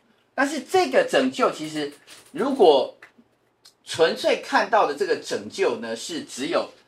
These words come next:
在身体上拯救，好像也不完全。因为在哥林多后书第六章呢，我们就看见，事实上在新约圣经引用了这一段啊，在哥林多后书的第六章第二节哈，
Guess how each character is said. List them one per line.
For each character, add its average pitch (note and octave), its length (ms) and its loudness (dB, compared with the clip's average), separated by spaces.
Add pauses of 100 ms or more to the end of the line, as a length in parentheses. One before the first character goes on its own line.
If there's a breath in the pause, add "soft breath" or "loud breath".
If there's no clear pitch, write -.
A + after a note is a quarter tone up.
在 G3 120 4
身 G#3 220 4
体 C3+ 160 -6
上 D3 260 2
拯 G#2+ 200 -8
救， D#3 160 -2
好 A2 120 -2
像 D#3 240 0
也 G2 80 -6
不 C3+ 200 -8
完 G#2+ 240 -2
全。 - 340 -12
因 F#3 160 -6
为 G#3+ 240 0 (360 soft breath)
在 B3 140 6
哥 C4 140 6
林 G#3+ 180 2
多 G#3 180 6
后 G#3 260 2
书 D3+ 460 -6
第 E3+ 140 -8
六 D3+ 220 4
章 B2 240 -2
呢， A2+ 160 -4
我 F#2+ 160 -8
们 A#2 240 -6
就 C#3+ 200 0
看 C3+ 260 -4
见， A#2 260 -6
事 E3 160 -14
实 D3 60 -12
上 C#3+ 280 0 (220 loud breath)
在 G3+ 140 4
新 G3 200 -6
约 G3+ 120 0
圣 F#3 200 -2
经 F#3 360 -12 (280)
引 E3 200 -4
用 A#3+ 160 6
了 C#3 120 4
这 F#3+ 140 0
一 C3 100 0
段 A2+ 260 2
啊， D2+ 100 -16 (1040)
在 F#3+ 540 2
哥 A#3+ 100 8
林 G#3+ 160 4
多 G#3 340 -6
后 G#3 220 2
书 F#3+ 160 -8
的 E3 140 2
第 G#3+ 160 -8
六 F#3 160 4
章 D#3+ 200 2
第 F3+ 120 0
二 D3 100 6
节 G2 280 -8
哈， F#2+ 260 -14